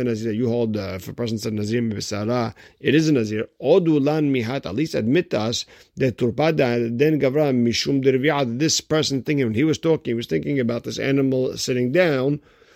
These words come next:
and he, he was planning to be a Nazir if the animal continues sitting, Veha Kamat, and it stood up,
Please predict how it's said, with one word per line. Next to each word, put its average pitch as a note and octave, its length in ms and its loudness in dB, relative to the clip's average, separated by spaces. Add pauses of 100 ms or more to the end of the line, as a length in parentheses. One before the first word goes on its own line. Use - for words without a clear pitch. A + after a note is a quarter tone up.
(140)
and B2+ 200 0
he, C#3 280 6
he A#2+ 60 2
was C3+ 180 2
planning D3+ 360 2
to C#3 120 2
be C#3+ 120 6
a C#3 60 6
Nazir C#3 640 4
if C3+ 320 -8
the B2 160 -4
animal C#3 720 0
continues C3+ 540 -2
sitting, D#3 340 2
Veha B2 380 0
Kamat, D#3 440 -2
and B2 200 -2
it A#2+ 260 -4
stood D#3 320 0
up, E3+ 320 0